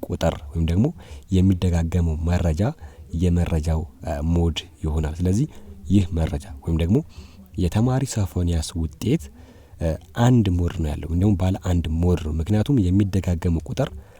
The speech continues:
አንድ ቁጥር ስለሆነ ባለ አንድ ሞድ ነው። ይህ ሞድ ሰማንያ አምስት ወይም ደግሞ ሰማንያ አምስት ይሆናል ማለት ነው።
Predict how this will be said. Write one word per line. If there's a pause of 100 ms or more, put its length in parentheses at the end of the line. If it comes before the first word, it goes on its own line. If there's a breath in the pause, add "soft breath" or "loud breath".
(180 loud breath)
አንድ
ቁጥር
ስለሆነ (260)
ባለ
አንድ
ሞድ
ነው። (400 loud breath)
ይህ (120)
ሞድ (180)
ሰማንያ
አምስት
ወይም
ደግሞ (420 loud breath)
ሰማንያ
አምስት
ይሆናል
ማለት
ነው።